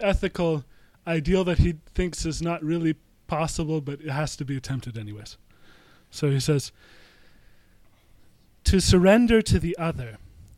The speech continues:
and this is the impossible, would amount to giving oneself over in going toward the other, to coming toward the other but without crossing the threshold, and to respecting, to loving,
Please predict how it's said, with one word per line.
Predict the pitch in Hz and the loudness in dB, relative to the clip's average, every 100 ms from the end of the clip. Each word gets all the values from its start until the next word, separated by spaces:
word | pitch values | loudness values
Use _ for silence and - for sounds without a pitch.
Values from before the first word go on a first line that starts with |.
| _ | _
and | 156 | -4
this | 156 196 - - | 0 0 0 -6
is | 170 151 | -6 -6
the | - 160 | -4 -4
impossible, | 143 - 170 175 - 131 127 131 _ _ _ _ _ - | -2 -2 0 0 -4 -8 -10 -14 _ _ _ _ _ -4
would | 170 | 0
amount | 175 185 190 196 | 0 2 0 -2
to | - 170 | -4 -4
giving | - 214 214 202 | 0 0 2 0
oneself | 185 170 180 160 - | 0 -2 -2 -4 -2
over | 175 180 165 165 - | -2 -2 -2 -4 -4
in | 151 | -6
going | 143 170 170 | -2 -2 -2
toward | 156 - 180 175 | 0 0 2 0
the | 143 | -2
other, | 143 131 113 101 _ _ _ - - | -8 -10 -12 -16 _ _ _ -20 -8
to | 165 | -6
coming | - 208 202 185 | 0 2 2 0
toward | - 190 202 175 | 0 2 2 2
the | 175 | -2
other | 170 165 | -2 -2
but | 151 156 | -2 -4
without | 147 160 214 214 | -2 -2 -2 -4
crossing | - 170 165 170 151 | -6 -6 -4 -6 -4
the | |
threshold, | 135 - 160 - 143 113 104 - _ _ _ _ - | -4 -2 -4 -4 -8 -12 -16 -20 _ _ _ _ -8
and | 165 | -6
to | - | -2
respecting, | 170 156 - 202 202 - 170 151 | 0 0 2 2 2 0 -2 -4
to | - | -4
loving, | 143 165 180 165 147 | -4 0 0 0 -4